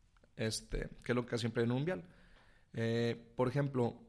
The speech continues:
otra marca que es Avo Botulina Toxina A, que es Dysport,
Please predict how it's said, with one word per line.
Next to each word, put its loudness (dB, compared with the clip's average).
otra 2
marca 2
que -2
es -6
Avo 2
Botulina 0
Toxina -4
A, -8
que -10
es -6
Dysport, -8